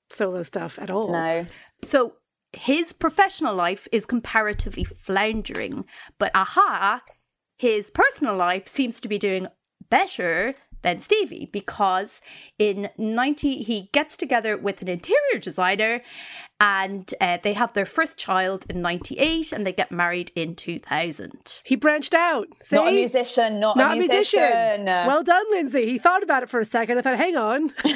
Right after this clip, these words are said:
Speaker 1: I know what could make this better. Someone who's not a crazy, wacky musician like me." That's right.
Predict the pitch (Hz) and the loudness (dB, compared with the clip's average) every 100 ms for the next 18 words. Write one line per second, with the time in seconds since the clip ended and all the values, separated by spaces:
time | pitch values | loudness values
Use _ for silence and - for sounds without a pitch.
0 | - 311 - 247 240 - 214 - 220 302 | 2 0 2 0 0 0 -2 0 2 2
1 | 381 302 262 285 233 233 220 214 226 208 | 4 2 2 0 2 0 0 -2 0 0
2 | 233 294 277 294 269 240 269 262 262 - | 0 -2 -2 -2 -2 0 0 0 -4 -8
3 | _ - - 285 269 240 269 233 247 - | _ -8 0 0 0 0 -2 0 -2 0
4 | 277 254 233 254 285 254 254 254 302 269 | -2 0 0 -2 0 0 -2 -2 -2 -2
5 | 185 196 269 269 311 196 | -2 -6 -4 -2 -2 -2